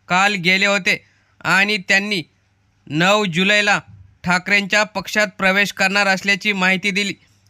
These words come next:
आपल्या दहा हजार समर्थकांसहित ते मातोश्रीवर ठाकरेंच्या निवासस्थानी प्रवेश करणार आहेत. पुणे जिल्ह्यात वसंत तात्या मोरे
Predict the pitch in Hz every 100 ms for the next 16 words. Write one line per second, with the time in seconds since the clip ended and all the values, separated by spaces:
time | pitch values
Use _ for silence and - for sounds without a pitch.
0 | _ - 175 180 208 208 180 196 196 208
1 | 202 - 190 196 190 202 202 202 208 202
2 | - _ _ _ 190 202 190 185 180 196
3 | 196 208 208 - _ _ _ - 180 196
4 | 202 190 208 190 190 202 - 214 202 190
5 | - _ _ - 180 202 202 - 190 185
6 | 196 196 196 - _ _ _ _ 175 190
7 | 214 175 190 190 202 - _ _ _ 147
8 | 214 208 202 202 196 190 185 202 185 185
9 | 196